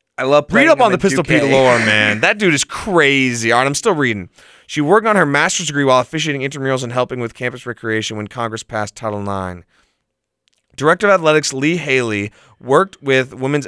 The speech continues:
Speaker 2: A D Sandra Newkirk to determine how Auburn would comply. Auburn's cooperation sharing its facilities.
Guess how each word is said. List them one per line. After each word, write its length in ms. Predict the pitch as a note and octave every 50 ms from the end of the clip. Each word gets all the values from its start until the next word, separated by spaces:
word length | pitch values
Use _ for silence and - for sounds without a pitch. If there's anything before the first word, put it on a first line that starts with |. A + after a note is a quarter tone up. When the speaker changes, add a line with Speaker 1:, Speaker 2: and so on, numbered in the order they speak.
| E2 - _ _ _ _ _
Speaker 2:
A 200 | B2+ C3 C3+ C3+
D 280 | A#2+ A2+ B2 A#2+ A#2+ A#2+
Sandra 580 | - - - - C3+ B2+ C#3 D3 C#3 D3 C#3+ C3+
Newkirk 640 | B2+ A#2+ A#2+ C3+ D3 C#3+ - - A#2+ A2 G#2 G2+ -
to 80 | - B2+
determine 360 | A#2+ A#2+ - C3 B2+ C3 B2+
how 200 | B2 C3 B2+ B2
Auburn 260 | A#2+ B2 B2 A#2+ B2
would 120 | A#2 A2+ -
comply. 680 | - G#2+ G#2 A2+ A#2+ A#2+ A#2+ A#2+ A#2 A#2 A#2 A#2 A2+ - _ _ _ _ _ _ _ _ _ _ _
Auburn's 200 | - C3 A#2+ -
cooperation 440 | - A#2 A2 G#2+ A2 G#2 - G#2+ G#2
sharing 300 | - - A2 G#2 G#2 G#2
its 220 | G2+ G2 - - -
facilities. 1160 | A2 G#2 - - A#2+ A#2+ A#2 A#2 A2 A2+ A2+ A2+ A2 A2 A2 A2 G#2+ - - - - - _